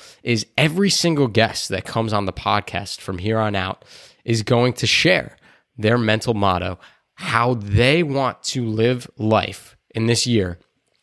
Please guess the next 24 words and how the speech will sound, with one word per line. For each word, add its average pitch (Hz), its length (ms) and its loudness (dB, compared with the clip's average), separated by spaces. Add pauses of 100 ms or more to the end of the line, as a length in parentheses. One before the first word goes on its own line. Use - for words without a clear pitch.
(260)
with 113 300 2
Elevation 98 480 2
Nation. 90 320 0
And 95 100 -6
together, 104 460 0 (260)
we're 104 100 0
going 117 240 0
to 110 100 -8
gather 95 540 -2 (200)
an 107 100 0
incredible 131 1000 2
list 104 640 0 (340)
of 92 100 -2
phrases, 117 640 2
quotes, 107 600 0 (220)
and 98 200 0
mental 104 280 0
mottos 98 560 2 (240)
to 98 100 0
help 104 260 2
you 113 600 4 (580)
live 98 300 2
your 98 180 4
life. 92 520 -2